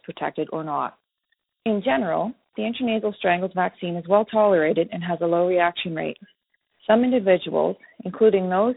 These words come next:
who have had a natural case of strangles in the past, may be more sensitive to the vaccine and have a period of nasal discharge and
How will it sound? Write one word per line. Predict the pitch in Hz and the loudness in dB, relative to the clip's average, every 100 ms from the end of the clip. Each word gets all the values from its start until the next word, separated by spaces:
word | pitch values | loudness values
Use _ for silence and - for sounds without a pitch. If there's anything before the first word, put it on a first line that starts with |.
| - | 0
who | 190 | 2
have | 165 | 2
had | 196 175 | 0 -2
a | 165 | 0
natural | 170 240 - 185 | -2 -2 -2 -2
case | - 175 175 | 0 -2 -2
of | 165 | -6
strangles | 175 170 180 165 | -2 -2 -2 -6
in | |
the | 156 | -8
past, | 147 147 151 - _ - - - - | -6 -2 -2 -6 _ -20 -20 -20 -2
may | 190 | 2
be | 208 220 | 2 2
more | 214 214 | 0 -2
sensitive | 190 170 175 165 160 | -4 -4 -4 -4 -4
to | 165 | -6
the | 160 | -2
vaccine | 165 165 - 170 151 156 175 | -2 -2 -6 -6 -6 -6 -6
and | 175 | -4
have | 170 | -4
a | 170 | -4
period | - 190 202 | -2 -2 -2
of | 185 | -2
nasal | 180 180 | -4 -4
discharge | 170 175 - 156 151 156 | -4 -6 -6 -4 -4 -4
and | - | -10